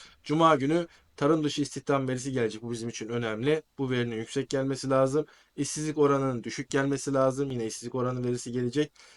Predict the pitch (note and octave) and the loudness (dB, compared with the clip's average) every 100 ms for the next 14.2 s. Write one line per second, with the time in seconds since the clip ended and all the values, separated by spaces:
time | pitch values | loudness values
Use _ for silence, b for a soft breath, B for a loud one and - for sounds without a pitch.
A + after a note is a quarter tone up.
0 | B - A#2+ A#2 - E3+ F3 - D#3 D3+ | B 0 4 4 4 2 2 4 2 2
1 | - D#3 D#3 C3 A2+ - C3+ B2+ - B2+ | 0 -2 0 0 0 -2 -4 -2 -2 -2
2 | A#2+ A#2+ A#2+ A#2 A2 A2+ G2+ G2+ G#2 - | -2 -4 -4 -6 -6 -4 -4 -6 -10 0
3 | D3+ D3+ B B B - E3 - - D3 | 2 2 B B B 0 0 -2 -2 0
4 | D3 D3 C#3 - D3 - C#3+ C3+ - C#3 | 2 2 0 0 0 2 0 2 2 2
5 | C#3 C3+ B2+ A#2+ A#2 D3 E3+ B B B | 0 -2 -2 -2 0 0 0 B B B
6 | - B2 A#2 A#2 A#2 A#2+ A#2 A#2 A2 G#2+ | -6 -2 0 0 0 0 2 2 0 -2
7 | G#2 - - D3+ D#3 - - C3+ C3+ C3+ | -4 -10 2 4 4 0 -6 -2 0 2
8 | C#3+ C#3+ C3+ B2+ C3 C3+ C#3 C3 A#2 D3 | 2 2 0 0 0 0 2 2 4 2
9 | D#3 - B B _ C3 C#3 B2 C3+ D3 | 2 -2 B B _ 0 2 2 2 2
10 | D#3 _ b b - A#2+ A2+ A2+ A2 G#2+ | 2 _ b b -6 0 2 2 2 -2
11 | G#2 _ _ _ _ _ _ _ _ _ | -6 _ _ _ _ _ _ _ _ _
12 | _ _ - - C#3+ C#3 B2+ C3+ C3+ C3 | _ _ -12 -2 0 0 0 -2 0 -2
13 | A#2+ B2 A#2+ A2 C3+ C3+ A#2+ A2+ - C3+ | -2 -2 -2 -2 -6 -6 -6 -6 -2 2
14 | C3+ C3 | 2 0